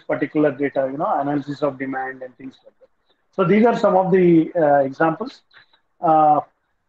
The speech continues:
and in the tabular form, we had, uh, shown, uh, how this particular, uh, meter, this is as of, uh,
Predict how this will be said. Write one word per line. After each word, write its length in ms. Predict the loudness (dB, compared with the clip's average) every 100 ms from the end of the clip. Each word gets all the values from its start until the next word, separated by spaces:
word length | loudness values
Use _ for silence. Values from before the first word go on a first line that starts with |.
| -4
and 480 | 0 2 2 -2 0
in 180 | 2 2
the 80 |
tabular 420 | 2 0 2 2 2
form, 280 | 0 0
we 100 | 0
had, 280 | 2 2 2
uh, 160 | 2 2
shown, 380 | 0 -2 -2 -4 _ _ _ -12
uh, 320 | -8 -6 -4
how 340 | -2 0 2 4
this 180 | 2
particular, 600 | -2 -10 -8 -4 -2 -2 -4
uh, 200 | -6 -8 _ _ _ -10
meter, 420 | -8 -6 -8 -10 _
this 200 | -6 -2
is 100 | 2
as 220 | 2 2 2
of, 280 | 0 -2
uh, 320 | 0 2 0